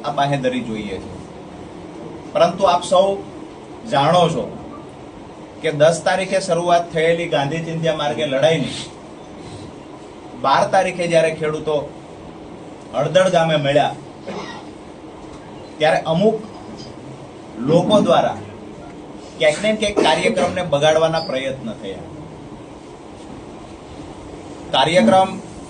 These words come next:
ખેડૂતો શાંતિથી કરી રહ્યા હતા.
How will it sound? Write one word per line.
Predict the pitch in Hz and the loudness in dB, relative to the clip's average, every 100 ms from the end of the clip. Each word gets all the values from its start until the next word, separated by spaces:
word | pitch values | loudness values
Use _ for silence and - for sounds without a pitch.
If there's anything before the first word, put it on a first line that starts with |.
| - - - - - - - - - | -16 -16 -16 -16 -16 -16 -16 -16 -2
ખેડૂતો | 160 160 175 185 180 | 0 0 4 4 4
શાંતિથી | 151 165 170 170 180 147 | 0 -2 -4 -4 0 2
કરી | 151 170 | 4 8
રહ્યા | 175 170 170 | 8 8 2
હતા. | - | 0